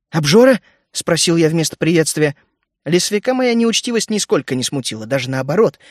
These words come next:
В его глазах я прочитал понимание и одобрение за беспокойство о друге. "Да что ему станется?" — хохотнул он. "Прошлогодней листвы мне под мышку, если этот проглот сейчас не на кухне". Я облегченно выдохнул и откинулся на мягкую подушку.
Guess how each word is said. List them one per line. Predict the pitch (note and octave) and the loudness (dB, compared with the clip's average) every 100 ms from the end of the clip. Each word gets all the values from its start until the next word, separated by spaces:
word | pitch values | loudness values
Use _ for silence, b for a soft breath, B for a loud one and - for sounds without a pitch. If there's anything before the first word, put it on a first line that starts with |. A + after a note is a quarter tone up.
| B | B
В | A2+ | -8
его | C3+ G#3 | -2 -2
глазах | G3 G3+ F#3 A#3 | 0 -2 -2 -2
я | G3+ | -2
прочитал | F3+ F3 - G3 E3 | -2 -4 -4 -4 -4
понимание | D3+ C#3+ C#3 F#3+ F#3+ F#3 | -6 -4 0 0 0 -2
и | E3 | -2
одобрение | D#3 C#3+ C3+ F3+ A#3+ D#3 A#2+ | -2 -2 -2 -2 0 0 -4
за | A#2+ | -6
беспокойство | A2+ - A#2+ C#3 - D#3+ | -6 -8 -4 -4 -2 -2
о | F3+ | -2
друге. | A3 D3+ - _ _ _ _ _ _ _ | -4 -6 -12 _ _ _ _ _ _ _
"Да | - G2 F3 | -10 0 2
что | F#3 - D#4 | 2 -2 -2
ему | D#4+ D#4 D4 | 0 2 0
станется?" — | - C#4+ C4+ G#3+ D#3 - - - | 2 4 4 4 2 0 -6 -10
хохотнул | - C3 D3 C3 C#3 A#2+ | -10 -4 -2 -2 -4 -8
он. | G#2 - b b b - | -10 -18 b b b -6
"Прошлогодней | C3 B2+ E3 A3 C#4 C4 C4+ | -2 2 2 4 2 2 0
листвы | B3+ B3 C#4 C#4+ | 0 0 -2 0
мне | C4+ B3+ | 2 2
под | C4 A#3 | 2 2
мышку, | B3 G#3+ - F#3 | 2 2 2 2
если | F#3 G3+ | 4 2
этот | - G#3 | 0 0
проглот | - A3+ A3 A#3 F#3 | 0 0 4 4 4
сейчас | G#3 G#3 F3+ | 0 0 0
не | A3+ | 0
на | A3+ A#3+ | 2 0
кухне". | - C3+ - - - _ _ _ C#3+ | -2 -10 -12 -18 -20 _ _ _ 2
Я | F#3 G#3+ | 4 6
облегченно | G3 F#3+ G#3+ G3 F#3 | 4 2 2 4 4
выдохнул | F3 A3+ G3+ - F3+ | 2 0 0 0 0
и | D#3+ | 2
откинулся | D#3 - F#3 E3+ - D3+ | 0 0 0 2 2 0
на | |
мягкую | D3 D3 - C3 | 0 0 -2 -4
подушку. | - A#2 A#2+ - | -4 -8 -8 -12